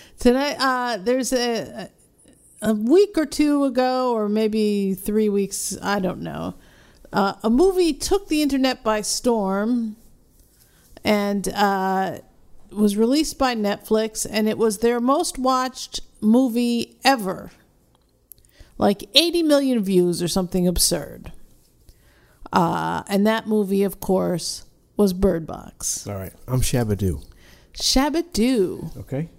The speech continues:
Speaker 2: Shabba-Doo.
Speaker 1: Was that his
Speaker 2: Shabba-Doo
Speaker 1: name?
Speaker 2: Quinones.
Speaker 1: Okay.
Speaker 2: Yeah. Shabba-Doo and Boogaloo. See, I knew Shabba-Doo sounded like Boogaloo.
Speaker 1: Okay.
Speaker 2: Boogaloo Shrimp and Shabba-Doo.
Speaker 1: Uh-huh.
Speaker 2: But now, that is a team that M C Hammer should admire.
Speaker 1: All right.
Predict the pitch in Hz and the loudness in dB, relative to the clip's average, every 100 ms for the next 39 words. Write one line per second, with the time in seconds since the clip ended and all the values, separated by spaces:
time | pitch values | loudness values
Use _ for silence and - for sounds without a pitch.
0 | - - - 117 113 113 - 95 - - | -20 -12 -4 -2 0 0 -2 -4 -6 -16
1 | - 196 190 - 208 156 113 127 - 135 | -4 0 2 4 2 2 2 0 0 0
2 | 123 101 87 - 208 285 120 - - - | 0 0 -2 -2 0 0 0 -6 -8 -6
3 | - 147 156 147 143 139 139 123 113 110 | 0 2 2 0 2 2 0 0 2 4
4 | 127 113 98 95 - 139 143 160 - 156 | 4 2 -2 0 0 2 2 0 0 0
5 | 139 135 123 - 131 120 110 113 113 120 | -2 -4 -4 -4 -4 -2 -4 -6 -2 -2
6 | 92 - - 160 147 - - - - 127 | -2 -4 -4 0 0 -2 -6 -6 -2 0
7 | 165 180 180 - 143 135 113 104 - 127 | 2 2 0 0 -2 -2 -4 -4 0 0
8 | 123 110 107 104 - 147 165 175 - - | 0 0 -2 -4 -2 -2 -2 -4 -10 -14
9 | - 104 - 107 95 87 104 143 143 - | -8 -6 -4 -6 -6 -10 -4 -4 -2 -4
10 | 120 117 135 107 95 - - - - 104 | -4 -2 -2 -2 -6 -14 -20 -14 -6 -2
11 | 113 117 120 110 117 95 92 107 90 98 | 0 0 0 2 2 0 0 0 0 0
12 | 98 - - - _ _ - 285 403 415 | -2 -4 -14 -20 _ _ -4 -2 0 -4
13 | - - | -6 -14